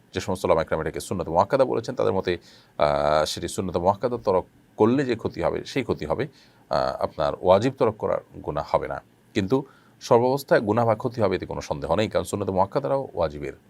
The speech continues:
প্রায় কাছাকাছি। যাই হোক, তো আমার দেশে বেশিরভাগ মানুষ হানাফি থট ফলো করেন। সে থটের আলোকে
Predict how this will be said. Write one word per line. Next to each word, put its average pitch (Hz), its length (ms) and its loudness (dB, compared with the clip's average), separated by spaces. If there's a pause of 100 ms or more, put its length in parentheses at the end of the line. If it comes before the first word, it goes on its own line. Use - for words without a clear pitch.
(180)
প্রায় - 200 -6
কাছাকাছি। - 540 -2
যাই 135 100 8
হোক, 117 140 0 (720)
তো 87 300 6 (280)
আমার 143 180 4
দেশে 139 220 0
বেশিরভাগ 123 280 2
মানুষ 110 220 0
হানাফি 107 240 0
থট 92 200 0
ফলো 78 200 0
করেন। 76 180 0
সে - 280 -2 (420)
থটের 120 260 4
আলোকে 113 320 2